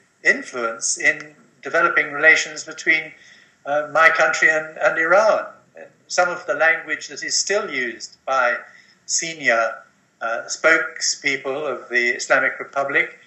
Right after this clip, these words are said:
uh, is very hostile. Uh, there is a high level of distrust of Britain for a mixture of historic and contemporary reasons. And as Mister Hammond made clear eloquently,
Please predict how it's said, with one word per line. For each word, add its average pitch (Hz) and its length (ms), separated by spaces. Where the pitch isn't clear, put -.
uh, 151 200
is 170 140
very 185 260
hostile. 190 680
Uh, 123 200
there 143 180
is 156 220
a 151 140
high 151 260
level 160 260
of - 140
distrust - 640
of - 120
Britain - 300
for 120 280
a 120 80
mixture 139 480
of - 120
historic 139 600
and - 220
contemporary 143 800
reasons. - 640
And 131 100
as 147 240
Mister 151 240
Hammond 139 380
made 139 320
clear 139 460
eloquently, 135 920